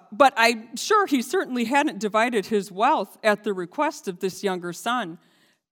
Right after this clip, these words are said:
just to kick him out of the house either. "Oh, good, I'll give it to him now and then he can go. That's good." No, s-, the story doesn't include that. Those weren't the motivations. But you really get this sense in the story that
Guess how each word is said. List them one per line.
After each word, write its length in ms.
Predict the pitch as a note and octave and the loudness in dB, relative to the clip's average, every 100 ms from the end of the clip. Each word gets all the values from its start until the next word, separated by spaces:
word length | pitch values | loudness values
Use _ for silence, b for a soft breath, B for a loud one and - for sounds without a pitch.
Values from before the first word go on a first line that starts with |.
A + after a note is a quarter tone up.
| G3+ | -8
just 300 | B3 C4+ - | -6 -6 -8
to 100 | F#3+ | -10
kick 320 | - D4+ C#4+ | -4 -4 -2
him 60 | |
out 120 | A#3+ A#3 | -2 -2
of 60 | |
the 80 | F3+ | -2
house 340 | G#3 C4 F3+ | -2 -2 -2
either. 340 | A3+ D4+ D#3+ - _ | -6 -6 -6 -16 _
"Oh, 340 | A#3+ A3 A3+ D4 | -14 -6 -4 -4
good, 320 | G3 C4+ A3+ | -4 -4 -4
I'll 80 | F#3 | -4
give 160 | A3 | -4
it 80 | A3+ | -6
to 120 | - A#3+ | -8 -8
him 100 | A3 | -6
now 300 | G#3+ B3+ B3+ | -6 -6 -6
and 160 | E3+ F3 b b | -8 -12 b b
then 180 | F#3 A#3 | -4 -2
he 140 | A3+ | -4
can 180 | G#3 G3+ | -6 -6
go. 260 | G#3 B3+ E3+ | -4 -6 -6
That's 260 | F3 - | -10 -10
good." 300 | - G#3 E3 | -6 -6 -6
No, 320 | F#4 G4+ F#3+ - _ _ | -4 -4 -6 -12 _ _
s-, 180 | - - F#3 | -20 -20 -18
the 120 | G3+ | -18
story 360 | - C#4+ C#4 | -8 -4 -2
doesn't 320 | B3 B3 A#3+ A3 | -2 -4 -4 -6
include 480 | F#3+ - D#4+ B3+ | -6 -4 -2 -2
that. 400 | F#3+ D3+ C3+ _ b b b | -4 -6 -8 _ b b b
Those 220 | A#3+ B3 | -8 -6
weren't 200 | B3 A3 | -6 -6
the 60 | G#3 | -4
motivations. 1040 | F#3+ F3 F3 B3+ D4+ - - - - - _ _ _ _ _ _ _ _ - B B B | -4 -6 -6 -6 -6 -10 -16 -16 -18 -20 _ _ _ _ _ _ _ _ -20 B B B
But 140 | C4+ | 0
you 120 | C4 | 0
really 280 | C4 F4+ C#4+ | -2 0 0
get 240 | C4+ D4 | -2 -2
this 160 | - A3 | -2 -4
sense 340 | - B3 B3 | -2 -4 -2
in 120 | C#4+ G#3+ | -4 -4
the 80 | |
story 500 | F3+ - A3+ A3+ G#3+ F3 | -6 -8 -4 -4 -4 -4
that 340 | F3 D#3+ D#3+ | -4 -4 -6